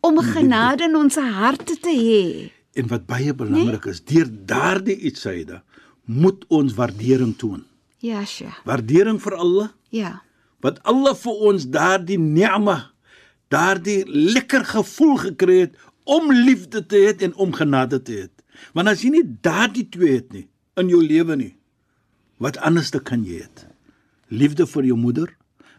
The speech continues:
Speaker 2: liefde vir jou vader,
Speaker 1: Ja.
Speaker 2: liefde vir jou vrou, liefde vir jou man, liefde vir jou kinders en jou kleinkinders.
Speaker 1: Mhm.
Speaker 2: En liefde vir jou broers. So elke iets daar is gebaseer op liefde.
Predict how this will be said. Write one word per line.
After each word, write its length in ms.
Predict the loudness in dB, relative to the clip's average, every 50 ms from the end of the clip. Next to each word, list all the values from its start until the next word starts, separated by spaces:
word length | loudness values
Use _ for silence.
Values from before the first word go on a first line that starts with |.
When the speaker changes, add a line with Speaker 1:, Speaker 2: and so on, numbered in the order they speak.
| _ _
Speaker 2:
liefde 360 | 0 0 0 2 0 -2 -2
vir 140 | -2 -4 -4
jou 140 | -4 -4
vader, 500 | -8 -10 -10 -10 -10 -10 -14 -18 -20 -20 _ _ _ _ _
Speaker 1:
Ja. 140 | -16 -12 -6
Speaker 2:
liefde 360 | 0 2 2 2 2 0 -2 -2
vir 120 | -2 -4
jou 120 | -6 -6
vrou, 380 | -4 -4 0 2 2 2 2 0
liefde 300 | 0 0 -2 0 -2 -4 -2
vir 120 | 0 -2
jou 120 | 0 0 0
man, 280 | 2 2 2 0 0
liefde 260 | -2 -4 -2 -2 -2
vir 120 | 0 2 0
jou 100 | 0 0 -2
kinders 340 | -2 -2 -2 -2 -2 -4
en 60 | -4 -6
jou 120 | -6 -4
kleinkinders. 640 | -2 -2 -2 -2 -2 -4 -6 -6 -8 -10 -16 -20 _ _ _
Speaker 1:
Mhm. 360 | -10 -10 -10 -8 -8 -8 -6 -2
Speaker 2:
En 80 | 0 2
liefde 360 | 2 2 2 0 -2 -4 -6
vir 120 | -4 -2
jou 120 | -2 -2 -2
broers. 280 | -2 -2 -4 -4 -6 -10 -18 -20 -20 -20 -20 -20 _ _ _
So 140 | -2 -2
elke 800 | -2 -2 -6 -2 0 2 2 2 2 0 0 0 0 0 0 -4 -2
iets 300 | 0 0 0 0 -6 -8
daar 400 | -6 -4 -2 -2 -2 -4 -4 -4
is 120 | -6 -6 -4
gebaseer 760 | -4 -4 -4 -4 -4 -6 -4 -4 -4 -2 2 2 2 2 2 -4
op 180 | -10 -10 -10 -10
liefde. 500 | -4 -2 -2 -2 -2 -6 -10 -10 -12